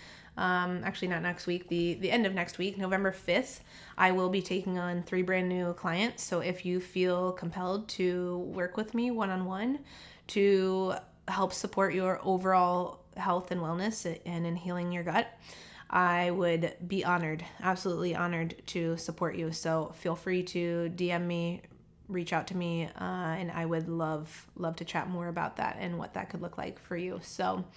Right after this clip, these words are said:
that is that. We're just about twenty-five minutes in.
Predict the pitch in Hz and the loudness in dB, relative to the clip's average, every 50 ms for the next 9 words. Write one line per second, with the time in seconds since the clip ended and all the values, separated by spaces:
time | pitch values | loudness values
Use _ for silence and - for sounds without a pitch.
0 | - - - - - - - - - - 185 185 220 214 233 254 269 254 254 247 | -18 -18 -16 -16 -18 -18 -18 -18 -12 -6 2 8 12 12 12 12 12 10 6 8
1 | 226 220 214 214 202 - 190 185 185 202 208 233 262 302 320 - 226 208 202 196 | 8 8 6 4 2 -2 -2 2 6 10 10 12 12 10 8 6 2 2 2 2
2 | 208 208 214 - 208 196 185 - - - 220 214 214 214 - 208 202 196 196 196 | 0 -2 -2 0 4 4 4 4 2 0 0 0 0 2 6 6 8 8 8 6
3 | 196 196 196 - - 190 196 202 190 185 175 175 - - - - 226 226 247 262 | 4 2 -2 -4 -2 0 0 0 2 0 -2 -4 -6 -6 -2 0 2 4 4 4
4 | 285 302 | 2 0